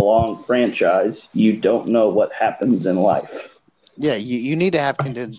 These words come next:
Speaker 2: contingency plans just in case something goes south, because, like,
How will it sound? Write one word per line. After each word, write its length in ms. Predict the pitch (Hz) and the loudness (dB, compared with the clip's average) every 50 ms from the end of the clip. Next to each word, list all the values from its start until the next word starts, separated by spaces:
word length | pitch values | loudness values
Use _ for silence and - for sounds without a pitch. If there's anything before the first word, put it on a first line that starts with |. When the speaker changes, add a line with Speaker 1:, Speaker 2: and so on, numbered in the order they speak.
| 120 - - | -20 -18 -14
Speaker 2:
contingency 720 | - 156 131 - - 143 131 120 113 110 107 - - 104 | -14 -14 -12 -12 -12 -12 -12 -12 -12 -14 -14 -14 -14 -14
plans 560 | - - 104 101 95 95 92 92 95 - - - | -12 -8 -8 -8 -6 -8 -8 -10 -12 -14 -16 -14
just 320 | - - 156 170 - - | -8 -8 -6 -6 -6 -8
in 80 | 151 123 | -10 -8
case 260 | - 131 123 123 - | -6 -8 -8 -8 -8
something 320 | - 131 120 117 120 107 | -8 -8 -8 -8 -8 -8
goes 220 | 101 110 98 - - | -6 -6 -6 -4 -4
south, 400 | 104 101 104 113 120 123 - _ _ _ _ _ _ _ _ _ _ - | -2 0 0 0 0 -2 -6 _ _ _ _ _ _ _ _ _ _ -18
because, 400 | 117 - - 117 107 98 - 107 | -18 -12 -10 -10 -10 -10 -8 -8
like, 300 | 101 92 90 - _ | -8 -8 -8 -10 _